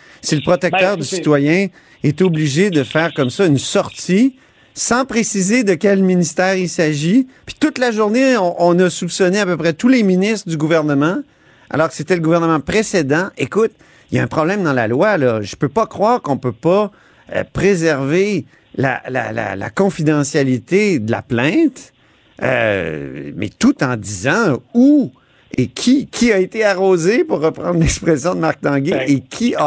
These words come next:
Speaker 2: t'as,
Speaker 1: arrosé. Franchement.
Speaker 2: t'as tout à fait raison. Que-, quelqu'un me disait, ben là, tout le monde était beurré pendant la journée, tout le monde était
Speaker 1: Exact.
Speaker 2: soupçonné. Donc, ça, ça n'a aucun bon sens. Et surtout,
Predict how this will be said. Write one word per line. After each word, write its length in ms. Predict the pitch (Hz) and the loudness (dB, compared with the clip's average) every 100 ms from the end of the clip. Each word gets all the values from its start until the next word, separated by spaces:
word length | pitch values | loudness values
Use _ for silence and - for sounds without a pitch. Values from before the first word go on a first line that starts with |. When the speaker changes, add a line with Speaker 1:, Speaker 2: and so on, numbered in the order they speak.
| 139 | 0
Speaker 2:
t'as, 120 | 147 | 0
Speaker 1:
arrosé. 520 | 156 226 302 339 - - _ _ _ _ - | 0 0 0 -2 -4 -10 _ _ _ _ -10
Franchement. 420 | - 196 - 196 | -4 -4 -2 -2
Speaker 2:
t'as 40 | 233 | 0
tout 40 | |
à 40 | 170 | 0
fait 180 | 160 | -2
raison. 280 | 156 190 202 | 0 2 0
Que-, 200 | - 170 | 0 0
quelqu'un 340 | 165 175 196 190 | 0 0 0 0
me 100 | 180 | -2
disait, 240 | 151 190 | 0 0
ben 100 | 175 | 2
là, 220 | 180 190 180 _ - - - - | 0 0 -4 _ -20 -20 -20 -4
tout 80 | 208 | 0
le 60 | |
monde 180 | 202 208 | 2 2
était 140 | 190 185 | 0 2
beurré 320 | 175 165 185 | 2 0 -2
pendant 240 | 175 165 | 0 2
la 100 | 160 | 2
journée, 380 | 143 151 175 202 | 0 -2 0 0
tout 100 | 165 | 0
le 40 | |
monde 140 | 175 180 | 0 0
était 140 | 151 | 0
Speaker 1:
Exact. 200 | 139 180 | 0 0
Speaker 2:
soupçonné. 360 | 370 302 190 233 - - - - | 0 0 -2 -6 -8 -12 -12 -4
Donc, 240 | 151 151 - | -2 -2 -2
ça, 100 | 156 | -2
ça 60 | 151 | 0
n'a 40 | |
aucun 200 | 147 165 | 0 0
bon 160 | 160 151 | 2 2
sens. 220 | 196 254 - - 185 - | 0 -2 -6 -10 -8 -4
Et 140 | 202 | -2
surtout, 340 | 220 - - | 0 -2 -2